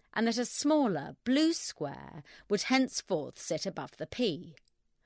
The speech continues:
All hell broke loose. Thousands of people protested online,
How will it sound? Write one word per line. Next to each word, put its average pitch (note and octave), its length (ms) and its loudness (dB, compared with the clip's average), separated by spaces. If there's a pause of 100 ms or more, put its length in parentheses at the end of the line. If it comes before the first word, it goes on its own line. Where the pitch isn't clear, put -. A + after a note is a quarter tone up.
(140)
All A#3 280 8
hell E3 400 0
broke C#3 380 -12
loose. - 480 -10 (460)
Thousands A3+ 680 6
of F3+ 120 -6
people D3 380 -4
protested E3 600 -2
online, D#3 720 -4